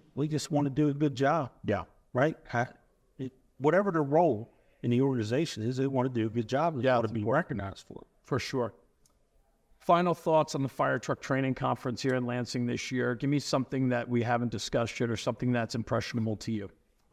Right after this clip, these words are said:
Speaker 1: Well, uh, what hit me when I walked through the doors yesterday was the number of young people here.
Speaker 2: Mm.
Speaker 1: And it actually put a smile on my face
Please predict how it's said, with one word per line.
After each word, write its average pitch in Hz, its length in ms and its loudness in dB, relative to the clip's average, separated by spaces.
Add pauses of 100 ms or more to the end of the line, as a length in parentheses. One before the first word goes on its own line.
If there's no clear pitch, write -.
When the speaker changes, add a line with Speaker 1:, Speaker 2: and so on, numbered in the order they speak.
(300)
Speaker 1:
Well, 156 500 6
uh, - 200 -6 (1000)
what 143 320 0
hit 165 240 -2
me 151 140 2
when 139 180 0
I 127 40 2
walked 123 320 0
through 135 160 0
the 120 60 -4
doors 120 540 -2
yesterday 110 760 -2 (300)
was 101 280 -4
the 92 100 -8
number 120 300 2
of 113 100 0
young 104 240 2
people 98 340 -4
here. - 280 -12 (100)
Speaker 2:
Mm. 123 180 -8 (460)
Speaker 1:
And 110 320 0
it 104 140 -2
actually 120 680 0
put 117 240 -2
a 104 40 -6
smile 110 320 0
on 98 80 -2
my 95 140 -4
face - 480 -8